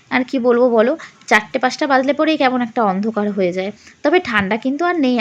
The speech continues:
আগে যা ঠান্ডা পড়তো, বাপ রে বাপ, এরকম বসে কাজ করাই যেত না।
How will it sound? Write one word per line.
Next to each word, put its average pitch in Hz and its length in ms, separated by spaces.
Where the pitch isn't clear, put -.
আগে 202 240
যা 240 100
ঠান্ডা 233 340
পড়তো, 294 280
বাপ 196 280
রে 185 100
বাপ, 180 180
এরকম 226 380
বসে 254 400
কাজ 233 220
করাই 214 280
যেত 180 200
না। 180 220